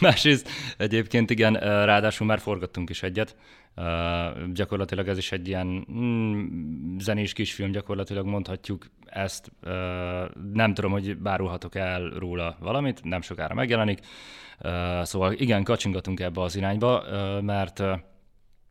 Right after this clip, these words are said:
nem azt mondom, hogy, ö, kinőttük a videóklipeket, mert a videóklipekben is rengeteg kreatív lehetőség van, ami egyébként nagyon hálás sokszor a filmhez képest, de igen, nagyon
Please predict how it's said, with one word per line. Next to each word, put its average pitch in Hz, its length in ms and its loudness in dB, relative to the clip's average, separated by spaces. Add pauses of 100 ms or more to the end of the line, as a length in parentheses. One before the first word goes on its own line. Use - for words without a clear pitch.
(160)
nem 101 380 4
azt 104 120 2
mondom, 107 200 2
hogy, 101 160 2
ö, 101 260 -2
kinőttük 107 420 2
a 98 40 -4
videóklipeket, 139 720 -4
mert 113 240 2
a 113 60 2
videóklipekben 98 680 -2
is 92 140 -4
rengeteg 95 340 -4
kreatív 90 340 -6
lehetőség 87 520 -4
van, 90 120 -6
ami 92 120 -2
egyébként 92 340 0
nagyon 90 320 0
hálás 82 260 -4
sokszor - 300 -8
a - 20 -6
filmhez 92 340 -6
képest, 117 320 -2
de 127 120 2
igen, 92 200 2
nagyon 98 420 0